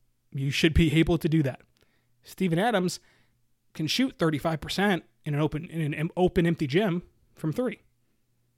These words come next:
He's not gonna do that in the N B A, though, in the, in an N B A contest.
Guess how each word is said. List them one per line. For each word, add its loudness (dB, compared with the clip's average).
He's -16
not -6
gonna -2
do 0
that 0
in -4
the -4
N -4
B -8
A, 0
though, -4
in -6
the, -6
in -4
an -2
N -2
B -2
A -6
contest. -6